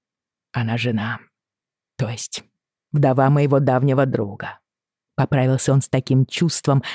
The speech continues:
словно ему ткнули иглой в свежую рану. "Давнего друга, значит", невыразительным тоном повторил Ричардсон.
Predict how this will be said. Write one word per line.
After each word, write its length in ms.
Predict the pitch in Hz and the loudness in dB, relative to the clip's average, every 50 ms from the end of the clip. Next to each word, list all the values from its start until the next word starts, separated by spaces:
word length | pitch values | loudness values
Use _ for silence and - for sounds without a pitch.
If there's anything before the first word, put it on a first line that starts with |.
| - | -6
словно 260 | - - 170 160 156 151 | -2 2 4 4 6 6
ему 200 | 147 143 147 151 | 6 6 4 2
ткнули 420 | - - - 151 143 147 151 147 | 2 2 2 4 4 6 6 4
иглой 400 | 135 120 135 135 131 139 - - _ | 4 4 4 4 4 4 2 0 _
в 60 | - | -6
свежую 520 | - - 139 135 135 135 120 139 139 139 135 | -2 0 2 2 4 4 4 4 2 2 2
рану. 480 | 123 117 113 110 110 107 110 110 - _ _ _ _ _ _ _ _ _ _ _ _ _ _ _ _ _ - | 0 -2 -4 -6 -6 -8 -12 -14 -18 _ _ _ _ _ _ _ _ _ _ _ _ _ _ _ _ _ -4
"Давнего 640 | 123 117 123 123 135 147 143 156 156 156 151 151 147 | -2 0 0 2 2 2 2 4 4 4 4 2 2
друга, 440 | 139 165 175 165 123 110 117 113 104 | 2 2 2 2 2 0 -2 -6 -6
значит", 540 | - - 117 107 110 117 - - - - _ _ - - _ _ _ _ _ _ _ _ _ - | -4 -4 -4 -4 -4 -8 -12 -14 -18 -18 _ _ -20 -20 _ _ _ _ _ _ _ _ _ 2
невыразительным 760 | 156 147 135 123 127 131 127 131 117 - 131 127 127 131 135 | 2 2 4 2 2 2 0 0 0 0 2 2 2 2 2
тоном 420 | - - 127 123 127 127 123 131 131 _ | 0 0 0 0 2 0 0 -2 -2 _
повторил 480 | - 143 - - 120 123 135 135 131 | -2 -2 0 0 0 2 2 2 2
Ричардсон. 840 | 127 123 135 127 127 - - 139 127 120 - - - 117 127 135 131 | 2 2 0 0 -2 -4 -4 -6 -6 -6 -6 -6 -6 -6 -6 -8 -10